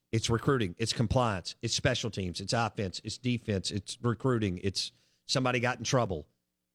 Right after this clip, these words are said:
Somebody's homesick. Somebody got somebody pregnant. I, it's insane. It's so militaristic. Every single,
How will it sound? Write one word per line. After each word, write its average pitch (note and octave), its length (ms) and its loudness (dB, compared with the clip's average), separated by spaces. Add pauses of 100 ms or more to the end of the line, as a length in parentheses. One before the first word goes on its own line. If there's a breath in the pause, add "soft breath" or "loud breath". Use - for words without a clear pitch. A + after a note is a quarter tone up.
(540)
Somebody's B2+ 380 2
homesick. B2 500 0
Somebody A2+ 300 2
got A2+ 140 0
somebody A#2+ 300 0
pregnant. A2+ 540 -2
I, A2 180 -2
it's - 360 -4 (220)
insane. C3 880 -2
It's F2+ 180 -4
so - 420 2
militaristic. B2 800 0 (440)
Every D3+ 260 4
single, C#3 420 2